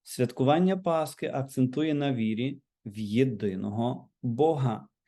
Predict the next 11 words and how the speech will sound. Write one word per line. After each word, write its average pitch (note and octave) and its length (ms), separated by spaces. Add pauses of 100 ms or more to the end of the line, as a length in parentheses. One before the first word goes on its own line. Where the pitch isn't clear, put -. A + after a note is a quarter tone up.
(280)
і C#3 120
відмежовує C#3 840
від C3+ 240
поколь-, D#3+ 420 (120)
від C3+ 380
поклоніння B2+ 1000 (100)
ідолам. A#2+ 580 (140)
Бо F#3 120
хтось C3 200
поклоняється A#2 680
ідолам B2+ 480